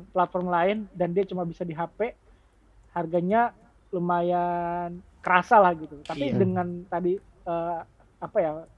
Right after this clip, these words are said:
Speaker 1: keuntungan bisa unlimited sharing ya lu bisa, eh, ngurangin itu. Jadi kayak sebenarnya bebannya nggak, nggak di lu sendiri gitu. Dan lagi promo malah sekarang.
Speaker 2: Iya.
Speaker 1: Jadi ya worth it lah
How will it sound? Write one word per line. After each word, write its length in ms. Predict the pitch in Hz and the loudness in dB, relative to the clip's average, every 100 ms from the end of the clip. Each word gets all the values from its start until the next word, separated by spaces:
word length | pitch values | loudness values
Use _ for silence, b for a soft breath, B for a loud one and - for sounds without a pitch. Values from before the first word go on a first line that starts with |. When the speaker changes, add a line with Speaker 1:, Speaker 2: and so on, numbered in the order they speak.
| - - _ | -20 -20 _
Speaker 1:
keuntungan 600 | - 185 185 185 180 180 | -2 -2 0 0 0 0
bisa 400 | 175 175 180 175 | -4 -2 0 0
unlimited 400 | 190 175 175 175 | -2 -6 -8 -6
sharing 240 | 170 185 233 | -4 -2 0
ya 80 | |
lu 80 | 160 | -2
bisa, 320 | 180 220 147 - b b b b - _ | -2 -6 -10 -12 b b b b -20 _
eh, 440 | 165 160 156 160 160 | -10 -8 -8 -8 -8
ngurangin 460 | 170 180 180 175 | -2 0 0 0
itu. 160 | 190 190 | -2 -2
Jadi 240 | 170 175 | -2 -4
kayak 320 | 180 160 151 156 _ | -4 -4 -4 -10 _
sebenarnya 320 | - 170 202 | -10 0 2
bebannya 300 | 202 175 175 208 | 4 2 0 0
nggak, 160 | 160 156 | -2 -2
nggak 120 | 147 151 | -10 -8
di 40 | |
lu 100 | 156 | -8
sendiri 380 | 151 156 165 175 | -8 -8 -6 -4
gitu. 180 | 147 - - | -8 -12 -10
Dan 100 | 160 | -4
lagi 160 | 165 170 | -4 -2
promo 320 | - 185 254 | 2 4 6
malah 240 | 220 160 139 | 6 2 -2
sekarang. 240 | - 143 127 127 _ _ - | -12 -16 -16 -20 _ _ -16
Speaker 2:
Iya. 240 | 120 120 - - | -12 -12 -14 -8
Speaker 1:
Jadi 160 | 151 | 0
ya 400 | 185 156 147 143 - - - _ | 2 0 -4 -10 -16 -20 -20 _
worth 320 | - 196 190 | 2 4 4
it 80 | 285 | -2
lah 160 | 269 | -2